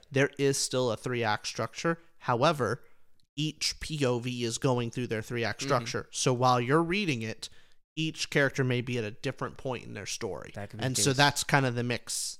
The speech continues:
Speaker 1: the mix-up.
Speaker 2: Yeah.
Speaker 1: Or some character will s-, be going a long time in one certain beat,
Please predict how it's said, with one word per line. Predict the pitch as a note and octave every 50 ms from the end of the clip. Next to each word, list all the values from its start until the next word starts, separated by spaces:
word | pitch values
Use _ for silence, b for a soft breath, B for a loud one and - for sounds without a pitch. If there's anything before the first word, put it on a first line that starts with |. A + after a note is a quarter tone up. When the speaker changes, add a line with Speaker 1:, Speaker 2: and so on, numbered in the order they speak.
| - -
Speaker 1:
the | -
mix-up. | B2 B2 A2 - - - - - - - - B B
Speaker 2:
Yeah. | C3 A#2+ G#2+ -
Speaker 1:
Or | - C3 C3
some | - - - D3+ C#3+ C#3+ C3+
character | - - C3 B2+ B2+ - C3+
will | B2+ A#2 A#2+ B2
s-, | A#2+ - - - - - - - - - - - -
be | - C3 B2 A#2+
going | - - B2+ C3 C3 B2 A#2 A#2 - - -
a | C3+ C3+
long | C3 B2 B2 C3+ C#3 C#3 C#3 C#3 C#3 C3+
time | B2 - C#3+ B2+ B2+ B2 A#2+ A#2
in | A2+ A2 A2+
one | A#2 B2 A#2+ A#2 A2+
certain | - - - C3 A2+ - A#2+ G#2+
beat, | G#2 - B2 A#2 - - -